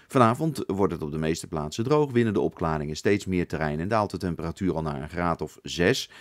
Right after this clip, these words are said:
In de nacht kan de temperatuur in het oosten van het land tot dicht bij het vriespunt dalen. Morgen wordt het vijf tot zeven graden.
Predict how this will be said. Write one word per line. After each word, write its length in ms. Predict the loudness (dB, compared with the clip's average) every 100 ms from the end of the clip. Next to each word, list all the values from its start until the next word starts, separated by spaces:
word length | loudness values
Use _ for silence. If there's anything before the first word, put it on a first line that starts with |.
| -20 -20 -20 -6
In 140 | 2 4
de 60 |
nacht 340 | 4 2 -2 -4
kan 180 | 0
de 80 | 0
temperatuur 600 | 0 -2 -2 -2 2 2
in 120 | 0
het 120 | -2 2
oosten 280 | 2 0
van 100 | -4
het 80 | -2
land 260 | -2 -2 -2
tot 180 | -4 -4
dicht 180 | -6
bij 140 | -4 -6
het 120 | -6
vriespunt 420 | -6 -4 -2 0
dalen. 340 | 0 -2 -6 -12
Morgen 360 | -4 -2 -2 -2
wordt 160 | -2
het 120 | -2 -6
vijf 360 | -4 -2 -2
tot 200 | -2 -4
zeven 320 | 0 0 0 -2
graden. 420 | 0 2 0